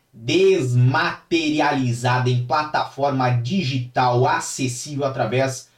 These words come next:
do portal único de serviços. Então, aqui nesse número um,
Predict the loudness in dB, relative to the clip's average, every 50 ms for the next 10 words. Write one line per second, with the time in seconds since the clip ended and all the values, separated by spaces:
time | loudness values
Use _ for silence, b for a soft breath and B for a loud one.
0 | b b b 0 0 0 0 0 -2 -2 -4 -2 0 0 0 2 2 0 -4 -6
1 | _ _ _ _ _ _ 0 0 2 4 4 4 2 2 0 0 0 2 2 2
2 | 0 -4 -8 _ _ _ _ _ _ _ -14 -8 -4 -2 0 0 -2 -4 -2 -2
3 | -2 0 2 2 2 2 2 -2 -6 -12 -18 -20 -20 -20 -20 b b b b b
4 | b -4 -4 0 2 0 0 0 -2 B B B B B B -6 -6 -6 -6 -4
5 | -2 -2 -2 -2 -2 -6 -4 -4 -4 -4 -4 -6 -8 -12 -12 -8 -4 -2 -2 0
6 | 2 0 0 0 -2 -2 -2 -2 -4